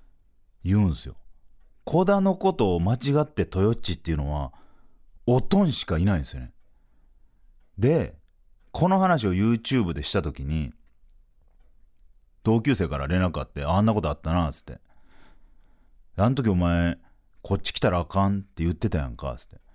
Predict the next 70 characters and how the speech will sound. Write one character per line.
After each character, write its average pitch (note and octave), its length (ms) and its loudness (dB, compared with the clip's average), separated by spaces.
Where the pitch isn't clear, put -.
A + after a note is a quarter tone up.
「あ E2 60 -6
れ、 D#2+ 60 0
も G#2+ 180 4
し - 100 -4
か G#2 140 0
し - 120 -8
た D2+ 100 -4
ら、 C#2+ 520 -2
前 A2+ 280 4
日 B2 200 2
に A#2+ 140 4
亡 A#2+ 140 4
く A#2+ 80 0
な B2 140 4
っ - 80 -14
た F#2 100 0
お E2+ 140 2
父 A#2+ 260 4
さ D#2+ 180 -2
ん C2+ 140 -6
が、 D#2+ 420 0
お F2 120 -2
前 A2+ 260 4
も A#2 160 0
こ - 160 -20
こ A#2 120 2
で G#2 60 2
交 G2+ 340 0
通 A2 220 0
事 A2 100 -2
故 F2+ 140 -2
で D#2+ 380 -2
死 - 300 0
ん G2+ 80 2
で E2 100 -2
こ - 180 -4
っ D#2+ 40 -2
ち - 120 -10
来 - 60 -10
た F#2 140 0
ら F2 100 2
あ F2 60 -2
か G#2+ 200 0
ん B2+ 140 2
で G#2+ 120 2
っ D#2 40 -4
て - 160 -8
い E2+ 100 2
う B2+ 160 4
意 E3+ 60 4
味 C#3 160 4
で、 G#2+ 540 0
駐 F2+ 220 0
車 G#2+ 120 2
場 F#2 140 0
の E2+ 60 0
方 D#2+ 80 0
に D#2 60 -2
戻 E2+ 220 0
し - 60 -4
て G#2 40 -2
く G2 80 2
れ F#2+ 80 2
た D2+ 140 -2
ん B1+ 60 -8
ち - 120 -12
ゃ E2 140 2
う？」 A2 100 2
っ - 20 -4
て。 - 160 -18